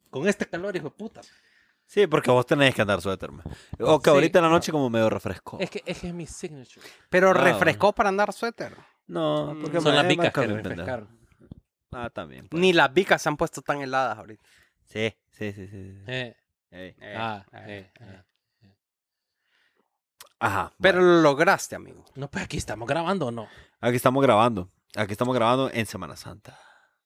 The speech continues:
Speaker 1: No.
Speaker 2: Porque ya es Semana Santa, ma, ya
Speaker 1: No,
Speaker 2: estuvo.
Speaker 1: Semana
Speaker 2: Ya la
Speaker 1: Santa el
Speaker 2: Mara
Speaker 1: domingo.
Speaker 2: Sí, pues, pero ya la Mara está en mood de Semana Santa, ma.
Speaker 3: Mira, yo que vivo
Speaker 1: Yo estoy en mood
Speaker 3: en
Speaker 1: Semana
Speaker 3: las afueras de Tegucigalpa.
Speaker 2: En las afueras.
Speaker 1: En Guajiquira.
Speaker 3: A mí me da risa que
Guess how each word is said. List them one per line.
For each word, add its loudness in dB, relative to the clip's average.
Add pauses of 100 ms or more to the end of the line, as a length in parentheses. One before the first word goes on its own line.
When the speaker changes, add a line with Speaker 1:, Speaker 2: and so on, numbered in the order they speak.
(160)
Speaker 1:
No. -8
Speaker 2:
Porque 4
ya 8
es 2
Semana 2
Santa, -6
ma, -6
ya 0
Speaker 1:
No, 2
Speaker 2:
estuvo. -8 (100)
Speaker 1:
Semana -6
Speaker 2:
Ya 6
la 6
Speaker 1:
Santa 4
el 6
Speaker 2:
Mara 4
Speaker 1:
domingo. -8 (240)
Speaker 2:
Sí, 2
pues, 4
pero -2
ya 2
la 2
Mara 2
está 0
en 0
mood 0
de -2
Semana -6
Santa, -14
ma. -20 (280)
Speaker 3:
Mira, 2
yo 0
que 0
vivo -2
Speaker 1:
Yo 4
estoy 2
en -8
mood -4
Speaker 3:
en 0
Speaker 1:
Semana 4
Speaker 3:
las -4
afueras 0
de -8
Tegucigalpa. -14 (240)
Speaker 2:
En -4
las -6
afueras. -10
Speaker 1:
En -4
Guajiquira. 4
Speaker 3:
A 4
mí 2
me 4
da 6
risa 0
que -4